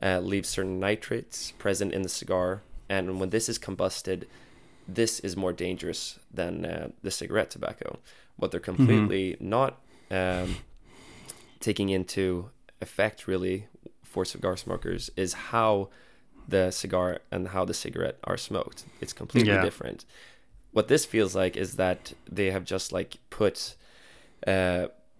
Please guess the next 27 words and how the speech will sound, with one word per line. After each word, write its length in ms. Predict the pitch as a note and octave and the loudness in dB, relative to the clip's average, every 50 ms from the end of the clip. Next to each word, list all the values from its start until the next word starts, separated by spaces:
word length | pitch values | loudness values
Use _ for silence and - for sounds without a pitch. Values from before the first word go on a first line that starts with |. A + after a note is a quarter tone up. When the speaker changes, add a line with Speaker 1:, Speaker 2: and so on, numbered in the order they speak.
| - - - - - - - - - - - - - - - | -20 -20 -20 -20 -20 -20 -20 -20 -20 -20 -20 -20 -20 -16 -16
Speaker 1:
t-, 100 | - - - - E2+ G2 - | -14 -12 -12 -12 -12 -10 -4
combusted 720 | - A2 G#2 A2+ B2 C3+ C#3+ - - - C#3 C3 B2+ - G2+ | 0 0 6 8 8 8 8 6 0 2 2 2 2 0 0
the 420 | G#2+ A2 G#2 G#2 G2 G2 F#2+ - | 0 2 2 4 4 4 2 2
cigar 380 | - - - G#2 - G#2 A2+ A#2+ | 0 -4 -4 2 4 6 6 6
tobacco 600 | A#2+ - F2+ F2 F#2 F#2 - - - F#2 F2+ - - | 2 -2 -2 -2 -2 -2 -4 -4 -4 -2 -2 -2 -2
and 340 | - F#2 F2+ F#2 F2+ - - | -2 -2 -2 -2 -4 -6 -10
c-, 220 | - - - - - - - - - - | -10 -10 -10 -10 -12 -14 -12 -12 -12 -10
combusted 460 | - - G2 - G2+ G2+ - - - F#2+ | -8 -6 -2 0 0 0 0 -4 -4 -6
a 40 | |
cigarette 800 | - - - - B2 A2 - - A1 G#1+ - - - - - - - - | -4 -2 0 0 0 0 0 -2 -2 -4 -4 -6 -10 -18 -18 -16 -8 -4
and 240 | F#2+ F#2 F#2 F#2 - | -2 0 0 0 0
just 140 | C3+ A#2+ C3+ | 4 10 12
Speaker 2:
Yeah. 160 | C#3 C3 - - | 12 12 12 8
Speaker 1:
forced 380 | - A#2 A#2+ B2 A#2+ - - | 4 4 4 4 4 2 0
someone 360 | - - A#2 A2 G#2+ G2+ G2 F#2+ | 2 4 6 6 6 4 2 2
to 180 | - G2 - | 0 2 2
inhale 560 | G#2 G2+ F#2+ F#2 - A2 A#2+ A2+ G2 F#2+ F#2+ F#2+ | 2 2 2 0 4 6 8 8 8 6 4 2
both 400 | F2 F#2+ A2 A2 G2+ - - - | 2 4 4 4 4 2 -2 -2
and 200 | - G2 F#2 - | -2 -2 -2 -2
compared 640 | - F#2+ - - - G#2+ G#2+ G2+ G2 F2+ F2+ - - - - - - - - - - - | -4 -6 -6 0 2 4 4 6 4 2 0 -4 -8 -20 -20 -20 -20 -20 -20 -20 -16 -8
the 100 | - F#2+ | -4 2
differences, 540 | F2+ A2 A#2+ - - - - - A#1 - - | 4 4 4 4 2 -4 -4 -4 -6 -6 -6
because 300 | - G2 F2 A2 G#2 F2+ | -6 -4 0 0 0 2
then, 140 | - A#2+ A#2+ B2 | 4 4 6 6
Speaker 2:
It's 80 | A2 G#2+ | 4 2
Speaker 1:
of 40 | A#2 | 2
Speaker 2:
idiotic. 120 | G2+ G#2 | 0 2